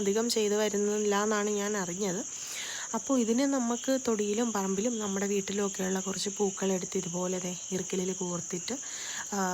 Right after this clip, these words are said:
ചാണകം ഉണ്ടയാക്കിയിട്ട് അതിലിങ്ങനെ കുത്തി വെച്ചിട്ട് കാമനെ, കാമൻ എന്ന് പറഞ്ഞാൽ ഈ പൂക്കളുടെയൊക്കെ സ്നേഹത്തിൻ്റെയൊക്കെ ഒരു പ്രതീകമാണല്ലോ. ആ കാമനെ വിളിക്കുന്നതും കാമന് കൊടുക്കാൻ വേണ്ടി മധുരം ഉള്ളതും മധുരം ഇല്ലാത്തതുമായ പായസം ഉണ്ടാക്കുന്നതും,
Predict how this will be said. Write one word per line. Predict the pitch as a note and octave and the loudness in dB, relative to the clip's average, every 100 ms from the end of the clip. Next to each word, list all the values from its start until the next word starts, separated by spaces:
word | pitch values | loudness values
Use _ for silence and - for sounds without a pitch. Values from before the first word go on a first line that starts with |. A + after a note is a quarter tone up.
| F3+ F#3 - - | 0 -2 -4 -4
ചാണകം | F3+ F#3 F#3+ G3 G#3+ A#3+ | -2 0 0 0 0 -2
ഉണ്ടയാക്കിയിട്ട് | - F#3+ F#3+ F#3+ G3 F3+ - F#3 - - | -4 -2 0 2 0 -2 -4 -4 -4 -2
അതിലിങ്ങനെ | G3+ F#3+ F#3+ F3+ G3+ | -2 0 -2 -2 -2
കുത്തി | G#3 F3+ - G#3+ | -2 -4 0 2
വെച്ചിട്ട് | G3+ F3+ F3+ A3+ G3 | 2 0 -6 -6 -4
കാമനെ, | F3+ F3+ F#3+ G3+ G#3+ B3 - - | -4 -2 -2 -2 -2 -4 -6 -4
കാമൻ | F#3 F#3+ | -2 0
എന്ന് | G#3+ | 0
പറഞ്ഞാൽ | A3+ A3 A3+ A3+ | 0 0 0 0
ഈ | A3+ A3+ A#3 - - - - | 0 -2 -4 -6 -6 -6 -4
പൂക്കളുടെയൊക്കെ | G3+ - G#3+ A3 G#3+ G#3+ G3+ G3 G3 G3 | -4 0 2 2 2 0 0 0 0 0
സ്നേഹത്തിൻ്റെയൊക്കെ | - F#3+ E3+ - G3 G3 F#3 - F#3+ F#3+ - | -2 -2 -2 -2 0 0 -2 -2 -4 -4 -4
ഒരു | G3+ F#3+ F#3+ F#3+ | -2 0 0 -2
പ്രതീകമാണല്ലോ. | F3+ F3 F3+ F3 E3+ D#3+ E3 | -2 -2 -2 -2 -4 -6 -6
ആ | G3 | -4
കാമനെ | G3+ G3 F#3+ G#3 | -4 -2 0 2
വിളിക്കുന്നതും | G#3+ G3 - F#3+ F#3+ G#3+ D#4 - - - - - | 2 2 -2 -2 0 0 0 -4 -4 -6 -2 0
കാമന് | F#3+ G3+ | 2 4
കൊടുക്കാൻ | G#3+ G3+ G3 G3 | 2 0 0 -2
വേണ്ടി | G3 G3 | 0 0
മധുരം | G#3 F#3 F3+ G3 G#3 | 0 0 0 0 2
ഉള്ളതും | F#3+ F#3 F3+ F#3+ | 2 0 0 0
മധുരം | F#3 F3+ G#3 | 0 0 0
ഇല്ലാത്തതുമായ | F#3 F3 F3+ - G3 F#3+ F#3 F#3+ | 0 0 -2 -2 -2 -2 -2 -2
പായസം | G3 F3+ F3+ F3+ - G3 | -2 -2 -2 -2 -2 -2
ഉണ്ടാക്കുന്നതും, | F3+ E3+ E3+ F3 F3+ | -4 -4 -6 -4 -4